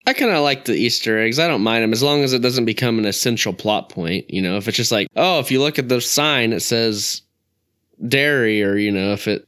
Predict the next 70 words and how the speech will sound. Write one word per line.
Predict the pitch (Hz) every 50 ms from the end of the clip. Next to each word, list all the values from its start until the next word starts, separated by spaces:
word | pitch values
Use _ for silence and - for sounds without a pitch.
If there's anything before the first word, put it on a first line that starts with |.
| -
I | 104 113
don't | 107 104
know, | 107
if | 110
there's, | 117 135 135 135
like, | 139 131
a | 131
picture | 135 165 160 - - - 139
on | 120 113
the | 110 110
wall | 110 107 104 101
and | 101 104
it's | - -
a | 113
picture | - 139 131 - - 123
of | 113
somebody | - - 131 120 120 117 123 113
from | - 123 117 117
one | 117 117
of | 117 110
the | 117 117
other | 120 120 117 117
movies, | 117 127 127 113 110 101 95 87 - 90 -
you | - 107 104
know, | 95 92
that | 123 - -
kinda | - 170 131 110
stuff | - - 107 98 98
I | 95 87
think's | 92 92 85 - -
fun. | - - 71 76 71 64 76 -
But | 85 85 82 - - _ _ -
it's | 147 -
kinda | - 208 214 196
like, | 185 175 151 139 151
you | 139
know, | 131
with | 123 117
the | - 113
Marvel | 110 110 110 117 120 113 110 104
movies | 104 104 101 101 101 98
where | 104 104 104 107
all | 113 120 120
these | 117 113 101 -
Easter | - 120 110 - - 110 104
eggs | 104 101 95 -
laying | 95 98 98 98 98 95
around | 95 95 98 95 98 101
and | 95 95 95 92 90 95 - _ _ _ -
Marvel's | 120 117 113 117 110 113 107 104 -
probably | - 127 120 117
never | 110 117 110 113 104
gonna | 110 107 101
do | 101 117 113 117
anything | 107 98 92 - - 95 90 90
with | 95 92 - -
it, | 107 82 64 76
but | 87 87 90 80 - _ _ _
it's | - 107 - -
there | 170 175 185 170
for | - - 160 147 139 131
the | 123 92 131
fans | - - 127 127 131 131 127 117 117
if | 113 -
you | 117 113
wanna | 113 110 107 101
notice | 104 107 107 104 98 92 - - -
it, | 80 69 -
you | - 92
know? | 92 92 92 101 107